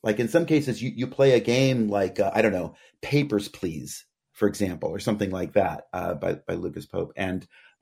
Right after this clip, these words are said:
and you hear, you see the voice of the individual, you see the hand of the creator, and that's the really important thing. Maybe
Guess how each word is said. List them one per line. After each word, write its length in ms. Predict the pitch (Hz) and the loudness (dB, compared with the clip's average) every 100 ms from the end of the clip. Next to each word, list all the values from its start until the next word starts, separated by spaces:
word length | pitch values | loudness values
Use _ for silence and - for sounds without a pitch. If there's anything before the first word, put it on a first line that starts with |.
| _ | _
and 180 | 127 120 | 2 2
you 100 | 123 | 2
hear, 400 | 107 - - 214 | 0 -2 2 4
you 220 | 170 135 131 | 4 4 0
see 320 | - 208 208 | 0 2 4
the 100 | 156 | 6
voice 280 | 143 147 139 | 6 6 4
of 100 | 113 | 2
the 80 | |
individual, 580 | 113 104 104 101 104 95 - - | 4 4 4 2 0 -2 -10 -6
you 120 | 110 | -2
see 480 | 107 - - 180 175 | -2 -2 -2 2 2
the 180 | 139 131 | 6 4
hand 680 | - 117 135 131 131 117 107 _ _ | 4 2 4 4 2 0 -6 _ _
of 220 | 113 104 104 | 2 2 4
the 80 | |
creator, 800 | 104 - 113 107 104 101 98 92 - _ _ - | 0 2 6 8 8 8 4 0 -8 _ _ 0
and 120 | 113 | 2
that's 220 | 131 - | 2 2
the 120 | 113 | 0
really 240 | 107 127 117 | 2 2 2
important 380 | 104 113 - - | 2 2 -2 0
thing. 220 | 90 - - - | -2 -4 -6 2
Maybe 460 | 143 143 135 117 | 4 6 4 2